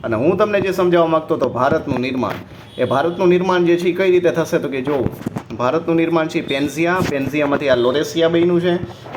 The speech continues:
લોરેસિયામાંથી ગોંડવાનાના બન્યું છે, બરાબર છે? આ ગોંડવાના લેન્ડ જે છે એ ગોંડવાના લેન્ડ ફરીથી તૂટે છે અને આફ્રિકા ખંડ બનાવે છે. આફ્રિકામાંથી એક ટાપુ છૂટો પડશે જેનું નામ છે મડાગાસ્કર.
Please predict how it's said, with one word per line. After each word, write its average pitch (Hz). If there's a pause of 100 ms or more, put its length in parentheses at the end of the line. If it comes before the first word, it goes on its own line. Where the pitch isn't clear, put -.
(100)
લોરેસિયામાંથી 135
ગોંડવાનાના 156
બન્યું 170
છે, 170
બરાબર 156
છે? 147
આ 123
ગોંડવાના 165
લેન્ડ 165
જે 139
છે 127 (260)
એ 127
ગોંડવાના 165
લેન્ડ 170
ફરીથી 185
તૂટે 170
છે 139 (280)
અને 123
આફ્રિકા 143
ખંડ 127
બનાવે 87
છે. - (600)
આફ્રિકામાંથી 180
એક 175
ટાપુ 175
છૂટો 170
પડશે 160
જેનું 147
નામ 143
છે 143
મડાગાસ્કર. 131